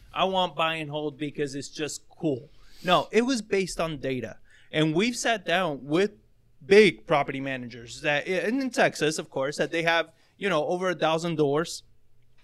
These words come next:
I consider that to be big. Um, and we've sat down with the owners and we've talked about it. And they're like, "Look, in two thousand eight, when the market crashed, everything crashed, rents were going up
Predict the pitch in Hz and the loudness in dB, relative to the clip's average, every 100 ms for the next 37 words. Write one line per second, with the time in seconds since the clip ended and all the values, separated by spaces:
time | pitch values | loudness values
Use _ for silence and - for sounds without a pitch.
0 | - 165 180 180 151 165 151 147 143 143 | -6 -2 0 -2 0 0 2 0 -2 -8
1 | 151 147 120 160 - _ - - 165 170 | -6 -6 -6 -8 -12 _ -16 0 6 8
2 | 165 156 151 - - 170 202 214 240 220 | 8 4 -2 -8 -2 2 2 2 0 2
3 | 214 208 196 196 160 160 175 165 175 170 | 2 2 -2 -2 -2 -2 -4 -4 -6 -6
4 | 180 175 160 151 165 170 175 185 180 185 | -8 -4 -4 0 -2 -2 -4 -4 -4 -6
5 | 285 151 135 208 294 254 214 143 127 - | -10 -12 -16 -8 -4 -4 -4 -10 -12 -18
6 | - 151 160 143 139 190 226 214 - 110 | -10 -6 -6 -6 -4 -4 -6 -10 -6 -6
7 | 104 - - 135 165 214 214 180 117 113 | -6 -12 -10 -8 -6 -6 -10 -8 -6 -6
8 | - - - _ _ - - 127 208 240 | -8 -16 -20 _ _ -20 -10 0 0 0
9 | 226 208 190 190 180 208 - | -6 -6 -4 -4 -6 -8 -10